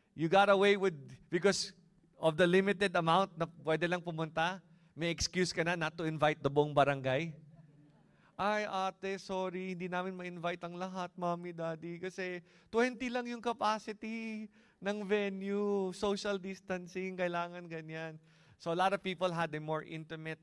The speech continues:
loving wedding, which both of them are still good. The whole point of wedding is a celebration of, of love and the celebration of family.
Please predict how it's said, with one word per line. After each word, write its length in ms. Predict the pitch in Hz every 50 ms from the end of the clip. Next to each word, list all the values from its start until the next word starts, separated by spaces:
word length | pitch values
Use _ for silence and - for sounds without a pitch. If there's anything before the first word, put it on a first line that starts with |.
| _ _ -
loving 800 | 131 123 127 131 139 139 143 139 131 143 143 139 139 139 135 135 - _ _ _ _ _ _ _ _ _ -
wedding, 580 | 113 131 131 127 127 123 131 127 123 127 127
which 300 | 156 220 233 - - - -
both 300 | 165 143 202 226 240 -
of 100 | 247 208
them 200 | 185 202 196 180
are 100 | 170 170
still 340 | 165 - - 185 185 175 156
good. 280 | 131 120 120 110 95 87 _ _ _ _ _ _ _ _ _ _ _ _ _ _ _ _ _ _ _ _ _ _ _ _ _ _ _ -
The 80 | 165 170
whole 160 | 185 220 208
point 360 | 160 185 190 202 214 214 190
of 160 | 202 170 151 143
wedding 400 | 143 151 151 143 139 139 135 131
is 120 | 127 135
a 80 | 135 -
celebration 720 | - 160 156 151 139 135 139 139 135 139 156 131 127 123
of, 120 | 120 110 - - _ _ _
of 200 | - 127 123 127
love 340 | 127 127 131 127 123 135 143 151 143 _ _ _ _ _ _ _ _ _ _ _ _ _ _ -
and 160 | 139 135 143
the 80 | 147 147
celebration 680 | - 160 147 147 143 135 139 139 139 135 - 147 131 127
of 120 | 127 113 - - - - -
family. 480 | - 127 123 120 120 113 107 101 92